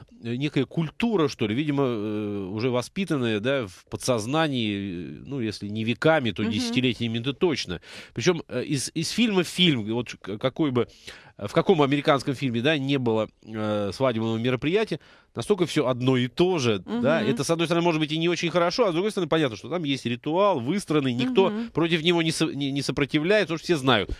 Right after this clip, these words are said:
Speaker 1: если это свадьба, это должно быть вот так.
Speaker 2: Мгм.
Speaker 1: В России мне видится все же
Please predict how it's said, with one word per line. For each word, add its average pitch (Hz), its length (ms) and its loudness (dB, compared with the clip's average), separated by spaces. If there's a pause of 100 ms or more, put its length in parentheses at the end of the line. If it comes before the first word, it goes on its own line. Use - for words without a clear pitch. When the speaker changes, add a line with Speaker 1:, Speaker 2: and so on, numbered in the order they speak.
(120)
Speaker 1:
если 135 240 0
это 143 100 0
свадьба, 208 340 2
это 135 120 2
должно 143 220 2
быть 165 160 0
вот 135 260 0
так. - 440 0
Speaker 2:
Мгм. 226 460 -4 (220)
Speaker 1:
В 104 40 -12
России 196 400 0
мне 135 320 0
видится 127 520 -2
все 95 320 -4
же 69 200 -12